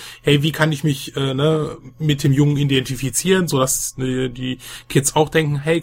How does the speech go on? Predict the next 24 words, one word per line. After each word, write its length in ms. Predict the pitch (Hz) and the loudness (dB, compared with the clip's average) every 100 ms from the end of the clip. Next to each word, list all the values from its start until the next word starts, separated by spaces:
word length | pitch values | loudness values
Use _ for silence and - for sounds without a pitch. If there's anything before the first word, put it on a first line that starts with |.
| - | 0
cool, 140 | 170 | 0
so 80 | 143 | 2
einen 80 | 123 | -2
Sonic 320 | 151 147 139 | 0 0 0
möchte 180 | 123 - | -6 -6
ich 100 | 143 | -2
auch 140 | 160 | -2
daheim 340 | - 156 165 151 | 2 2 4 4
haben. 260 | 160 160 - - - - - _ 151 | 2 2 -6 -18 -18 -18 -20 _ 2
Ähm, 560 | 156 151 143 139 135 _ _ _ - - | 6 6 6 4 2 _ _ _ -12 2
aber 120 | 143 | 4
das 140 | 139 - | 4 2
war 100 | 127 | -2
auch 100 | - | -2
so 140 | 131 | -4
vom, 220 | - 131 120 | -4 -8 -8
vom 260 | - 113 | -6 -4
Zeichenstil 960 | - - - 180 180 - 202 214 202 196 | -4 -6 -4 0 0 2 4 6 6 4
und 160 | 185 180 | 0 0
so, 220 | 180 - | -2 -2
war 100 | 117 | -4
es 80 | - | -4
schon 380 | - 143 143 - - - - | 0 0 0 -4 -20 -20 -2
hochwertig. 640 | 196 - 110 110 110 - | 0 2 0 0 -4 -12